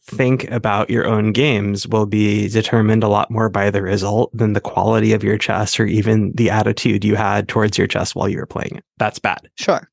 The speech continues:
Speaker 1: Other more chess-specific reasons that I think rating goals are bullshit is if somebody came to me and said,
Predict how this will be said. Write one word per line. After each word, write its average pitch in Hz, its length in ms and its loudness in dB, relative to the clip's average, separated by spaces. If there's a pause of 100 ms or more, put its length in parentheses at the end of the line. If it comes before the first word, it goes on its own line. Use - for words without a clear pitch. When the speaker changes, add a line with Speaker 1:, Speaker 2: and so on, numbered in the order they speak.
(180)
Speaker 1:
Other 165 480 2
more 131 240 2
chess-specific - 680 -6
reasons - 460 -10
that 113 280 0
I 113 80 2
think 117 280 -4
rating 113 240 0
goals 104 280 -4
are 113 120 -4
bullshit 117 480 -2 (500)
is 120 720 2
if - 280 -2 (160)
somebody 180 440 4
came 127 280 0
to 131 100 -6
me 110 220 2
and 104 240 -2
said, 107 460 0